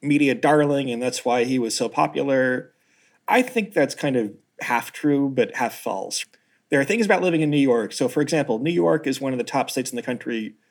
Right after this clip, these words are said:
for covid testing. It's pretty easy to get a covid test here. Our vaccine rollout started out slow. It's been reasonably smooth since.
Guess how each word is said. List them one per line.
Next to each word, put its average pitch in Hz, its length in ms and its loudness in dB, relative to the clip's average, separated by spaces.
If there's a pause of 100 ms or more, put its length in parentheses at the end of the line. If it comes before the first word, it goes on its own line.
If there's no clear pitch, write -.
(260)
for 123 160 -2
covid 120 340 0
testing. 98 380 -6
It's 95 140 -10
pretty 127 180 -2
easy 127 140 -2
to 117 40 -6
get 110 100 -2
a 107 40 -4
covid 107 340 -2 (460)
test - 320 -6
here. - 320 -12 (720)
Our 123 100 2
vaccine 135 440 2
rollout 131 500 4
started 127 280 0
out 123 140 0
slow. 127 240 2
It's 127 120 0
been 110 180 -2
reasonably 123 360 0
smooth 117 540 -2 (560)
since. - 680 0